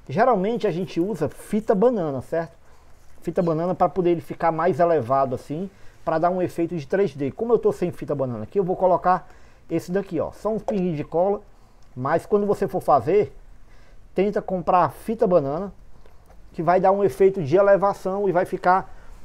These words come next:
mais nítido o três D, fica mais legal. Olha aí como tá ficando legal a nossa sacolinha do TikTok com aplique. Pronto, olha aí como ficou legal a nossa sacolinha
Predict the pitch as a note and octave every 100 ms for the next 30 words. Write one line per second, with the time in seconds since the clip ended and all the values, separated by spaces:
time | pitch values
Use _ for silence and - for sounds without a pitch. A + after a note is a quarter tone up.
0 | - D3+ F#3+ C3+ D3+ E3+ F3 F3+ F#3+ -
1 | F3+ F#3+ C#3 D3 C3 - C3 D3 E3 F3+
2 | F3+ B2 A2+ - - - - - - -
3 | - C#3 E3+ F3 F3 E3+ F3+ - G3+ G3
4 | G3+ F3 F3+ F#3+ F#3 F3 E3 - F#3 -
5 | F3+ E3+ F3+ D#3 - F#3 - - E3+ -
6 | - - F#3 G3 F3 - E3+ D#3+ - -
7 | - - - - - - - - C3+ C#3+
8 | C3 D3 D#3 D#3+ E3 C3 - E3 F3 D3+
9 | D#3+ D#3+ E3 D3+ C#3+ - E3 - E3+ C#3
10 | C#3+ E3